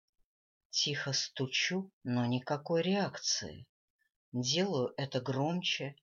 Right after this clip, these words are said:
еще и еще. Тишина. Дергаю пару раз за ручку. Она явно не в номере.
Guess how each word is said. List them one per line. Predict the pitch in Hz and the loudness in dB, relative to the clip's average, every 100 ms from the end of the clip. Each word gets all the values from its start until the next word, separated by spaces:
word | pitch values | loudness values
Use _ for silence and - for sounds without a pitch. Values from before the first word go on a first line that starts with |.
| _ | _
еще | 120 135 127 - - 160 180 | -2 0 0 0 -2 -2 0
и | 110 | 0
еще. | 110 - - - 160 170 - _ _ _ - | -2 -2 0 0 0 -2 -8 _ _ _ -4
Тишина. | - 139 - 151 175 196 123 - _ _ _ _ | -2 2 0 0 0 0 -2 -8 _ _ _ _
Дергаю | 131 123 143 175 160 135 127 | -6 -2 2 2 2 0 0
пару | - 151 147 131 | 0 -2 0 0
раз | 135 175 165 | 2 2 2
за | 135 151 | 2 2
ручку. | 180 139 - - - - _ _ _ 127 | 2 0 0 -2 -6 -14 _ _ _ 0
Она | 127 135 190 | 2 2 2
явно | 175 127 135 165 170 180 | 0 0 0 0 0 0
не | 180 196 | 4 2
в | 202 | 2
номере. | 214 190 110 92 82 - | 2 2 2 -2 -4 -8